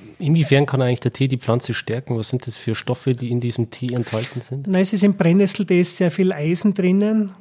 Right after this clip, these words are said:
Speaker 2: und, äh, es sind sehr viele Spurenelemente und Mineralien drinnen. Und, äh, die werden dann auch über die Blätter aufgenommen und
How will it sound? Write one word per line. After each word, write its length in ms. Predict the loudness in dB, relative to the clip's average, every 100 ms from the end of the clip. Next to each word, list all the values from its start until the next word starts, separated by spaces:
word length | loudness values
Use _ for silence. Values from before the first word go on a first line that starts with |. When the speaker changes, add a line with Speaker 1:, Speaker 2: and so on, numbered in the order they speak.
| -4
Speaker 2:
und, 380 | 0 2 0 0
äh, 540 | -2 0 0 0 -2
es 140 | -2
sind 200 | -2 -2
sehr 160 | 0 -2
viele 260 | 2 2 2
Spurenelemente 960 | 2 4 6 6 4 4 4 2 2
und 80 | 4
Mineralien 640 | 4 2 0 0 2 2
drinnen. 500 | 0 0 2 2 -2 -6 -20 -20 -20 _
Und, 360 | -2 0 0 0
äh, 300 | 0 2 0 -2 0
die 100 | 2
werden 260 | 2 2
dann 160 | 2 2
auch 240 | 2 2
über 160 | 0 2
die 100 | 0
Blätter 420 | 2 0 0 -2
aufgenommen 720 | -2 0 2 4 4 4 4
und 460 | 4 2 0 -10